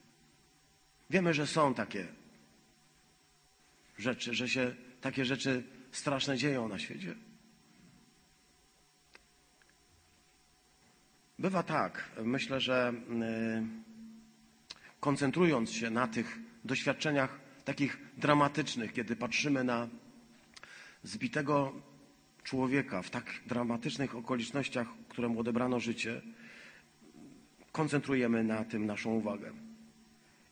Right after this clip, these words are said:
I tak jest wielokrotnie. Myślę, że kiedy oglądaliście film Pasja Mela Gibsona, mogliście mieć takie doświadczenie.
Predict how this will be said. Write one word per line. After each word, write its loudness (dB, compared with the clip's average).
I -2
tak -6
jest -4
wielokrotnie. -2
Myślę, -4
że 0
kiedy -2
oglądaliście -2
film -4
Pasja -4
Mela -4
Gibsona, -8
mogliście -4
mieć -6
takie -10
doświadczenie. -8